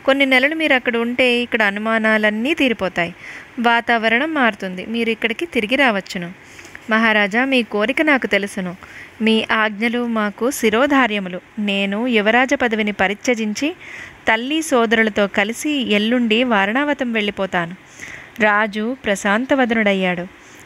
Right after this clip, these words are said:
"నాయనా, అక్కడ మీ కొరకు ఒక కొత్త కోట నిర్మించబడినది.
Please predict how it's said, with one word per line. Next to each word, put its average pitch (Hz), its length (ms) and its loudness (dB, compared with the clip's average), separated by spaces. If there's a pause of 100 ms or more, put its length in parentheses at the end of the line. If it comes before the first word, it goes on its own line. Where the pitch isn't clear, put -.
(120)
"నాయనా, 214 600 0
అక్కడ 285 260 -2
మీ 285 200 -4
కొరకు 254 360 0
ఒక 226 140 -4
కొత్త 214 420 -4
కోట 269 300 2
నిర్మించబడినది. 202 920 -2